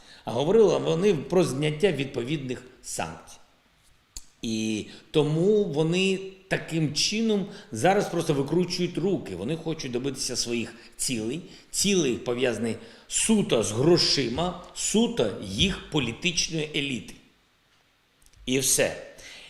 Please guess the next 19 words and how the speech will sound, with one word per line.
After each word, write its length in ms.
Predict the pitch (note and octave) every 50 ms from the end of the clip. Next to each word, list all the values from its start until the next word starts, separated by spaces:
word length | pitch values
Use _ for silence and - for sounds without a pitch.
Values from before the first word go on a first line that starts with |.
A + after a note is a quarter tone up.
| - _
І 380 | C#3+ C#3+ C3+ C3+ C3 C3 B2 - -
потім, 600 | E3 F#3+ A#3 B3+ - - - E3+ D#3 C#3+ C#3 C#3 C3+
а, 180 | C3+ C3 B2+
вони 520 | B2 A#2 A2+ C3 C3+ C3+ C3+ C#3+ F3 G3 G3
вже, 260 | D#3 B2+ C3 D3 D3 C#3+ D3+ - -
е, 140 | D#3 D#3 D3
взяли 360 | B2+ A2+ C3 C#3+ D3+ E3 E3+
вже 440 | D3 A#2 - B2+ C#3+ C#3+ C#3 C3+ - - - - -
ситуацію 760 | - - - - F#3+ D#3+ - F#3+ F3+ D#3+ D3 C3+ - C#3+ C#3
з 100 | B2 -
Кримським 460 | - - E3 E3 D3 C#3+ - - C3
мостом. 580 | B2+ B2 A#2 - - - - D#3+ E3+ G#3 A3+ B3 - - - - - _ _ _ _ - - - - - - - _ -
А, 480 | D3+ C#3+ C#3+ C#3+ D3 D3 D3 D3 D3+
вони 400 | D3 B2+ C#3+ D3 C#3+ D3+ E3 F3+
вз-, 320 | E3 C#3 C3 C3 B2 C3+ - -
взяли 400 | C3+ A2+ C3 D#3 D#3 E3 F3+ F3
просто 560 | F3 - D3+ C#3 D3+ F3 F#3 F3 - - E3
як 340 | D3+ C3 C3 C3+ B2 - -
приклад. 500 | - C3 G#2+ F2+ - F2 E2+ E2 -